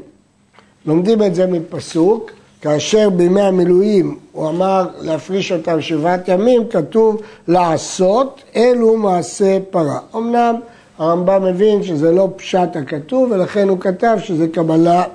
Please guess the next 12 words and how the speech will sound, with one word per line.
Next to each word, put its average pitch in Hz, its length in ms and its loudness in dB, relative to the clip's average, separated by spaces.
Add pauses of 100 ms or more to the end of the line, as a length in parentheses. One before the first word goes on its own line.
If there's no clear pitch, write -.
ממשה. 151 520 0 (1080)
וכן 202 520 2 (500)
מפרישים 226 920 0 (920)
אותו 226 480 2
מאשתו, 226 760 0
שמא 233 520 0
תימצא 196 800 0
נידה, 156 560 0 (1080)
ויהיה 196 440 4
טמא 247 520 2
שבעת 220 500 -2
ימים. 185 360 0